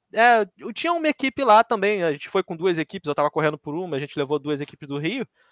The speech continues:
e só que um kart, né, o kart da, da outra equipe era ruim, e era ruim mesmo de reta, né, dava pra ver eles, que,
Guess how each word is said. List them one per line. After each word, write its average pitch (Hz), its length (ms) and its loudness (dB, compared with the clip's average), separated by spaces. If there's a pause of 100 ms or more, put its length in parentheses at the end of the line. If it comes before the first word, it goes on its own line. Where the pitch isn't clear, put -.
(300)
e 247 1300 -2
só 247 160 2
que - 120 -12
um 269 140 -8
kart, 254 360 0 (220)
né, 208 200 0
o 180 80 0
kart 208 300 0
da, 180 200 0
da 160 320 2
outra 180 240 -2
equipe - 340 -10
era 220 160 4
ruim, 220 300 -4 (400)
e 175 60 0
era 285 120 4
ruim 339 240 -2
mesmo 170 320 -2
de 120 120 -10
reta, 117 400 -4
né, 131 160 -8
dava 151 200 0
pra 247 200 2
ver 175 240 0
eles, 131 200 -4
que, 135 140 -6